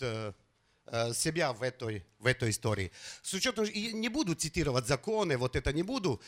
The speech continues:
Р П регулятиву, не буду цитировать вот пятьсот сорок пятую, пятьсот тридцать, ну, не буду вас мучить с этим. Вот кого интерес-, я думаю, вам-то российских регулятивов хватит, да? Вот, вот,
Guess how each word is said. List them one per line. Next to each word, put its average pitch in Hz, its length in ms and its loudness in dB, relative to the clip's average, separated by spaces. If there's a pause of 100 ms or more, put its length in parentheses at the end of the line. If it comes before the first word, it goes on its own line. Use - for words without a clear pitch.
(100)
Р 160 160 6
П 175 200 8
регулятиву, 151 640 0
не 160 140 0
буду 202 280 -2
цитировать 160 600 0
вот - 340 -2
пятьсот 160 360 2
сорок 143 260 -4
пятую, 160 320 -2
пятьсот 151 300 -4
тридцать, 160 380 -8
ну, 170 220 -12
не 175 120 -8
буду 160 240 -10
вас 107 160 -10
мучить 123 320 -6
с - 60 -6
этим. 127 280 -4
Вот 113 140 -8
кого 165 280 6
интерес-, 143 300 0 (140)
я 196 140 4
думаю, 277 360 0 (140)
вам-то 254 320 0
российских - 600 -2 (320)
регулятивов 208 640 2
хватит, 233 360 -2 (120)
да? 170 180 -4 (960)
Вот, 147 220 -4
вот, 151 420 0